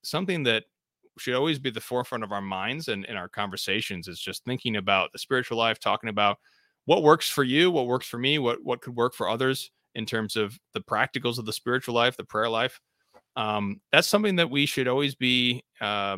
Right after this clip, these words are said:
zealous to, uh, discuss and learn more about. So I hope that's all we have this week. I hope that's helpful.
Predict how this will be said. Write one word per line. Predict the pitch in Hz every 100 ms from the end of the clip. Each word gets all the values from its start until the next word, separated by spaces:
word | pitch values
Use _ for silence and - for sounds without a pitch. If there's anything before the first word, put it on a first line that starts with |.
| 98
zealous | 120 120 175 123 156 - -
to, | - 123 120 117 113 - _ _ _ _ -
uh, | 110 104
discuss | 107 - - 147 160 - -
and | 139 131
learn | 143 160
more | 156 233
about. | 127 90 - _
So | - 131 127 110 _ _ _ _ _ _ -
I |
hope | 156 185
that's | 156 190
all | 202
we | 185 160
have | 165 160
this | 160
week. | 143 170 -
I |
hope | 139 135
that's | 131 -
helpful. | 151 175 - 185 -